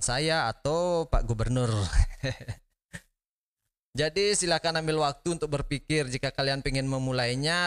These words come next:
rencanakan dengan matang dan eksekusi. Jangan nunggu tua,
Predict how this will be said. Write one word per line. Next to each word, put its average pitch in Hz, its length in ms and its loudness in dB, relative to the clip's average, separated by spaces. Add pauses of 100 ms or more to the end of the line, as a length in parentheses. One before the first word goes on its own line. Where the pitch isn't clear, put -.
rencanakan 123 560 -2
dengan 120 160 -2
matang 131 560 -2
dan 151 320 -2
eksekusi. 147 1300 0 (160)
Jangan 139 320 -2
nunggu 131 160 -2
tua, 147 400 2